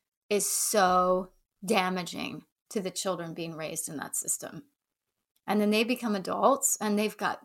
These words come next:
themselves all disorganized, and usually they become addicts and alcoholics, or they have money issues, or they have debt issues or bankruptcy issues, and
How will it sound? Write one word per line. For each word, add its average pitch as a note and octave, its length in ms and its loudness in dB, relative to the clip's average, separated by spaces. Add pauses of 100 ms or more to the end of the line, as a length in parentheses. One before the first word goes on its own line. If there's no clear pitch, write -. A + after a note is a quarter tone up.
themselves G#3+ 640 0
all G#3 200 6
disorganized, F#3 800 0
and F3 140 -6
usually F#3 320 -2
they A#3+ 180 6
become C#4 340 4
addicts B3+ 420 4
and A#3+ 100 0
alcoholics, A3+ 640 0
or E3 160 -8
they A3 180 0
have C4+ 260 8
money B3+ 360 6
issues, A#3+ 560 0
or - 100 -12
they G#3 240 -2
have C4 200 -4 (340)
debt A3 280 6
issues A3+ 560 4
or F3 100 -4
bankruptcy G#3+ 800 0
issues, A3 520 -2
and G3+ 80 -14